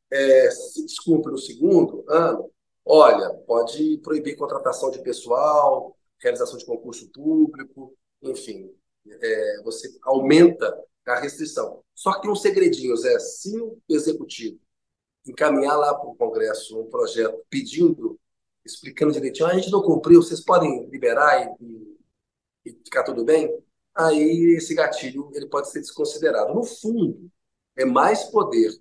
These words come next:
pro Arthur Lira e mais poder pro, é, Rodrigo Pacheco.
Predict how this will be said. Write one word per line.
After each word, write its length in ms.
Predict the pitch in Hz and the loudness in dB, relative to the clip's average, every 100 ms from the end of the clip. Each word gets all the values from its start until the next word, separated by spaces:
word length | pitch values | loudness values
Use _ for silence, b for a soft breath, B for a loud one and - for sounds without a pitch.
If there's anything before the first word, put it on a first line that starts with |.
| _ _ _ | _ _ _
pro 160 | 131 139 | 0 2
Arthur 360 | 127 - 139 135 _ | 2 -2 -6 -6 _
Lira 200 | 160 175 - _ - | -6 -6 -8 _ -10
e 100 | 226 | -2
mais 300 | 135 131 127 | 0 2 0
poder 580 | - 170 117 127 131 - | -2 -2 -2 -6 -8 -16
pro, 240 | 131 151 - _ _ _ _ | -20 -18 -20 _ _ _ _
é, 400 | 110 107 104 104 | -6 -2 -2 -2
Rodrigo 300 | 104 120 123 | -4 -4 -4
Pacheco. 480 | - 175 - 117 - | 0 0 0 -6 -12